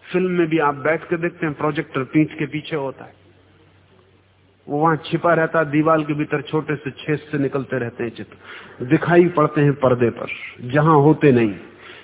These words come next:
जहां होते हैं वो होती पीठ के पीछे, वहां कोई देखता नहीं,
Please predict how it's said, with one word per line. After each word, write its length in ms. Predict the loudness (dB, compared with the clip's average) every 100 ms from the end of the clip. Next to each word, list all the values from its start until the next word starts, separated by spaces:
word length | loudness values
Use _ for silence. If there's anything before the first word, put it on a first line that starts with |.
| _
जहां 360 | 0 4 8 8
होते 300 | 8 8 10
हैं 500 | 10 8 2 -12 -12
वो 120 | -2 0
होती 280 | 2 0
पीठ 380 | 0 2 2 2
के 100 | -4
पीछे, 340 | -2 -4 -6 -14 -16 -2
वहां 240 | 0 0
कोई 200 | 2 0
देखता 360 | 2 0 -2 -6
नहीं, 220 | -6